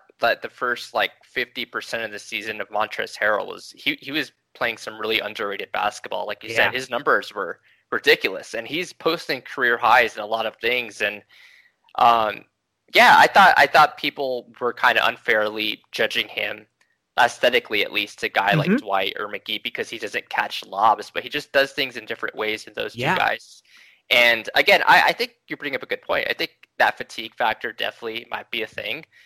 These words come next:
Speaker 1: Um, he plays really physically,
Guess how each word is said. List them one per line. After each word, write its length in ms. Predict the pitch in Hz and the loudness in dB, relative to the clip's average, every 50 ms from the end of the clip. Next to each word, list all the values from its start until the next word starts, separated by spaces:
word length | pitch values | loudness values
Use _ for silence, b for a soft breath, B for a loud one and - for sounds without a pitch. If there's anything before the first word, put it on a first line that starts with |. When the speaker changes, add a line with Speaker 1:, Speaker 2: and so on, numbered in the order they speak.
| b b b b b | b b b b b
Speaker 1:
Um, 640 | - 113 110 107 104 104 98 95 95 95 98 - - _ _ _ _ _ _ _ _ _ _ _ _ _ - | 2 4 6 6 6 4 4 0 -2 -6 -12 -20 -20 _ _ _ _ _ _ _ _ _ _ _ _ _ -16
he 140 | - 139 135 | -14 -14 -14
plays 380 | _ - - 151 139 120 - _ | _ -4 -4 -4 -4 -4 -10 _
really 200 | 123 117 113 117 | -10 -8 -4 -4
physically, 720 | 113 - - 107 104 - - 131 - 135 127 139 170 170 | -6 -6 -8 -18 -16 -10 -10 -10 -8 -6 -8 -8 -8 -10